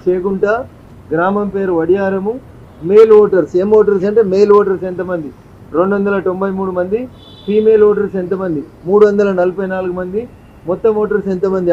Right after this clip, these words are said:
ఆరు వందల ముప్పై ఏడు మంది. దీంట్లో మనం ఎనభై శాతం మంది ఓటర్లకి డబ్బులు ఇవ్వాలి. ఎనభై శాతం అంటే ఐదు వందల తొమ్మిది మంది అవుతారు. ఈ ఐదు వందల తొమ్మిది మందికి మనిషికి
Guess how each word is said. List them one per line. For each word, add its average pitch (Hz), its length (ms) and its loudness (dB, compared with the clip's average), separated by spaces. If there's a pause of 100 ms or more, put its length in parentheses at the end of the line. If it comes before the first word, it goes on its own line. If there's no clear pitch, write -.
ఆరు 190 180 4
వందల 190 320 0
ముప్పై 175 240 -2 (120)
ఏడు 180 180 -2
మంది. 185 220 -2 (500)
దీంట్లో 220 300 0 (100)
మనం 220 180 -4 (100)
ఎనభై 220 240 2 (120)
శాతం 214 340 -6
మంది 208 160 -4 (100)
ఓటర్లకి 220 420 0 (100)
డబ్బులు 196 280 2
ఇవ్వాలి. 156 280 2 (500)
ఎనభై 226 220 6 (100)
శాతం 220 320 4
అంటే 226 120 2 (120)
ఐదు 208 140 4
వందల 202 220 0 (120)
తొమ్మిది 190 320 -4
మంది 196 180 -4
అవుతారు. 160 280 -2 (400)
ఈ 185 40 0 (100)
ఐదు 214 140 0
వందల 233 240 -2 (100)
తొమ్మిది 214 320 0
మందికి 220 400 -6
మనిషికి 220 360 -8